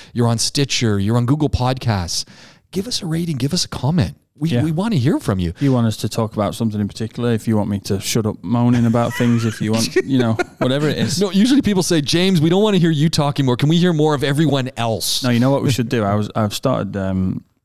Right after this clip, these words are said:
Speaker 2: I've started listening to, uh, and watching when I can, the,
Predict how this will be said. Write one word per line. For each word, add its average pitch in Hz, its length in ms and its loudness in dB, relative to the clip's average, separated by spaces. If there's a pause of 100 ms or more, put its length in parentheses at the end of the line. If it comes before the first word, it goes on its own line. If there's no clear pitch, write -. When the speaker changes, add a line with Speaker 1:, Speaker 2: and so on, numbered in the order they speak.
(500)
Speaker 2:
I've - 120 -16
started 110 260 -2
listening 104 320 -4
to, 95 480 -4 (400)
uh, 101 180 -12
and 98 200 -8
watching 95 420 -4 (260)
when 92 140 -10
I 92 60 -12
can, 92 400 -6
the, 95 380 -6